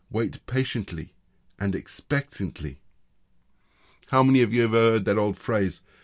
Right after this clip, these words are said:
"Good things come to those who wait"? You know, Jesus describes how good things come to those who wait when he describes how the master, when he returns,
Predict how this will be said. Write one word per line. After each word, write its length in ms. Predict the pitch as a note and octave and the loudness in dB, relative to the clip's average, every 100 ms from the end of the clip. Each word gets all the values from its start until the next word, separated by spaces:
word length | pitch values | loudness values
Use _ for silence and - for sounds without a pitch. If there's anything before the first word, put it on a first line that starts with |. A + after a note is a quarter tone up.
| _ - | _ -2
"Good 240 | A#2+ G#2+ | 0 0
things 400 | - C3 A#2 G2 | 0 2 2 0
come 260 | - A2+ G2 | -4 -4 -2
to 120 | - | -4
those 280 | F2+ G#2 F#2+ | -2 -2 -2
who 120 | G2+ | -4
wait"? 340 | F#2+ G#2 - - _ _ _ _ _ _ _ _ _ _ _ _ _ _ _ _ _ _ _ _ _ _ _ _ _ _ _ _ _ _ _ _ _ _ _ _ _ _ _ _ _ _ _ | -4 -6 -8 -20 _ _ _ _ _ _ _ _ _ _ _ _ _ _ _ _ _ _ _ _ _ _ _ _ _ _ _ _ _ _ _ _ _ _ _ _ _ _ _ _ _ _ _
You 100 | - | -4
know, 120 | G#2+ F#2+ | 0 2
Jesus 320 | A#2+ A#2 A#2+ | 2 0 -2
describes 680 | B2+ - C3+ B2+ G#2+ F2 - | -4 -2 4 6 4 0 -2
how 420 | A#2+ G#2+ G2+ F#2+ _ _ _ - | 0 2 0 -4 _ _ _ -2
good 260 | B2+ C3 G#2 | 4 4 2
things 380 | - B2 A2 | 0 2 2
come 400 | - - A#2 G#2+ | -2 -2 0 2
to 120 | G2 G2+ | 0 2
those 260 | G2+ G2 | 2 2
who 100 | G#2 | 0
wait 280 | A2+ G#2+ - | 0 0 -2
when 120 | G#2 | -2
he 80 | G#2+ | -2
describes 480 | G#2+ - B2+ B2 - | -4 -2 -2 -2 -2
how 80 | A2 | 0
the 80 | |
master, 440 | G2+ A2 B2+ A#2+ B2+ | 2 2 0 0 -2
when 200 | A2 G#2+ | 0 0
he 80 | G#2+ | 2
returns, 720 | G#2+ - D3+ C#3 G2 F#2+ | 0 0 2 4 4 2